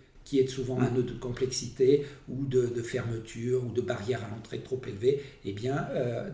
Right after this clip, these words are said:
Speaker 1: détruit cela et, et libère et a des effets multipliés, parce que, euh, à partir de cet, euh, excès d'air, eh bien, euh, ça démultiplie à la fois la croissance et puis aussi l'emploi.
Speaker 2: Alors, t-, bien
Speaker 1: Donc,
Speaker 2: sûr.
Speaker 1: euh, donc, voilà, pour
Speaker 2: T'as,
Speaker 1: moi, il y a deux
Speaker 2: c'est,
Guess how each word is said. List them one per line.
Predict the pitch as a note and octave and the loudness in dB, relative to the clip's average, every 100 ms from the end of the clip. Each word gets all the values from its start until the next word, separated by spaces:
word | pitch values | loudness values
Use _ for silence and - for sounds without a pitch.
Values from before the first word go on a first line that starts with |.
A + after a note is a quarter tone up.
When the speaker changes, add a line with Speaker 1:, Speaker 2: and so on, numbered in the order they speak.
| - | 2
Speaker 1:
détruit | D3+ D3+ D#3+ | 2 4 0
cela | D#3+ A#2+ A2+ D3+ D#3 - - | 0 0 0 0 -2 -6 -10
et, | B2 - F4 B2+ | -2 0 2 0
et | |
libère | A#2 A2 C3 D#3+ | 0 4 4 6
et | C3 | 2
a | A#2+ | 0
des | A#2 B2 | -2 -2
effets | - D3+ D#3 - - - | 0 2 2 -2 -12 2
multipliés, | D3 G#3 G3+ - D3+ D3+ D3+ G#3 | 10 12 12 6 2 4 8 10
parce | G#3 B2+ - | 8 4 6
que, | |
euh, | E3+ D#3 B2+ - - - | 10 10 10 4 -2 -4
à | |
partir | - D3+ - E3+ | 4 4 4 4
de | D3+ | 4
cet, | C3 C#3+ - | 4 2 2
euh, | - - D3+ - | 0 0 2 6
excès | E3+ - F3+ | 6 8 10
d'air, | C3 C#3+ F#3 F#3+ D3+ | 10 10 10 8 6
eh | C#3+ | 0
bien, | B2 D3+ D#3+ | 2 2 4
euh, | B2+ B2+ | 2 2
ça | - D3 | 0 2
démultiplie | C3 C3+ C3 C3 B2 D#3 D#3+ | 2 0 -2 -4 -4 2 2
à | |
la | B2 | 2
fois | - D3+ | 2 2
la | D3 | 4
croissance | - B2 - D3+ D#3+ - - | 2 0 0 0 -2 -4 0
et | D3+ | 2
puis | D#3 G3+ | 6 6
aussi | - - F3+ | 8 6 2
l'emploi. | A#2 A2+ D3 - - | -2 -2 0 0 0
Speaker 2:
Alors, | C3+ B2+ | -2 -2
t-, | - - | -4 -8
bien | C3 C#3+ | 0 2
Speaker 1:
Donc, | E3 | 6
Speaker 2:
sûr. | F3 A#2 | 6 6
Speaker 1:
euh, | - - | 4 2
donc, | F3+ F3+ F#3 - | 2 2 0 -2
voilà, | F3 E3 | 2 2
pour | - F#3 | 2 2
Speaker 2:
T'as, | |
Speaker 1:
moi, | G3 A3+ | 6 6
il | F#3 | 6
y | |
a | E3 | 4
deux | - G3 G#3+ G#3+ | 4 4 4 2
Speaker 2:
c'est, | - D#3 | -2 -2